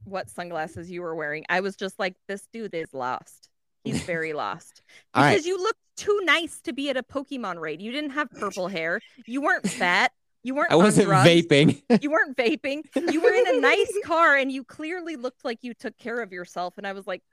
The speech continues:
Speaker 1: "What the fuck kind of dimension am I in right now? Like, this isn't normal."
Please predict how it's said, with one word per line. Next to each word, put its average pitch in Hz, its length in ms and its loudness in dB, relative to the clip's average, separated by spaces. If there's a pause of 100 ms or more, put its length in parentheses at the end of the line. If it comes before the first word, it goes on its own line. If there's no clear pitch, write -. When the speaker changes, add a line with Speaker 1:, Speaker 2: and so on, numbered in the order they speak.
Speaker 1:
"What 285 160 -10 (120)
the 175 140 -8 (180)
fuck 269 160 -4 (260)
kind 277 260 -4
of 233 100 -8 (240)
dimension 233 560 -4
am 190 180 -4
I 185 100 -2
in 220 280 -6
right 175 220 -6
now? 151 220 0
Like, 190 180 -6
this 233 260 -6
isn't 262 240 -12
normal." 208 500 -8